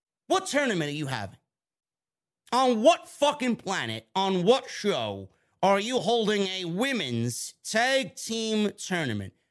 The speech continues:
You do realize that out of the main roster, you have one team.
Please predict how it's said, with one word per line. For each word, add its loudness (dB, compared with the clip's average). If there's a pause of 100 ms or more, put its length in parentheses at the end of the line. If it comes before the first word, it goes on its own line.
(240)
You 0
do 4
realize -2
that -2
out 2 (240)
of -2 (100)
the 0
main 2
roster, 0 (300)
you 0
have -4 (260)
one 0
team. -8